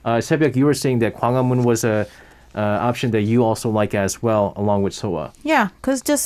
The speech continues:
Speaker 2: simply Gwanghwamun is the symbol of the country's vibrant democracy. So I think Gwanghwamun would be a better place for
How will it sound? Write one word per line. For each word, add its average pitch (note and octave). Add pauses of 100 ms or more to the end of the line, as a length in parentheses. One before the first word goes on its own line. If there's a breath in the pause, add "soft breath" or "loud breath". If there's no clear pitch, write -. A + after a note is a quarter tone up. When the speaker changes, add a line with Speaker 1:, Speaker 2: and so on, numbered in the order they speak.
Speaker 2:
simply E4
Gwanghwamun A#3+
is G#3
the B3
symbol G#3
of E3+
the E3
country's E3+
vibrant E3+
democracy. D3
So C#3+
I E3
think -
Gwanghwamun F3+
would F3
be F#3+
a F#3
better F3
place E4
for A3